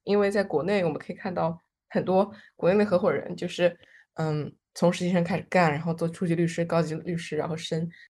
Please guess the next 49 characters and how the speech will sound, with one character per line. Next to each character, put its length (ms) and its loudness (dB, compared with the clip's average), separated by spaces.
升 160 -4
到 40 0
合 120 -2
伙 180 0
人。 220 -6
然 120 4
后 60 6
这 100 0
个 60 2
时 100 -2
候 60 6
他 160 -2
就 100 0
觉 160 -2
得， 240 0
嗯， 160 -4
已 60 -2
经 100 -4
有 140 4
点， 400 2
呃， 240 4
功 180 2
成 120 -2
名 80 -2
就 120 4
之 100 -4
后， 140 -2
他 120 -2
可 140 -2
能 100 0
会 280 2
去 280 -4
开 160 4
讲 240 2
座 220 6
呀， 80 6
然 160 0
后 160 0
呢， 220 2
做 240 0
一 20 0
些 180 -2
什 140 -2
么 80 -4
导 160 -2
师， 320 -2
然 80 0
后 200 -2
讲 280 -6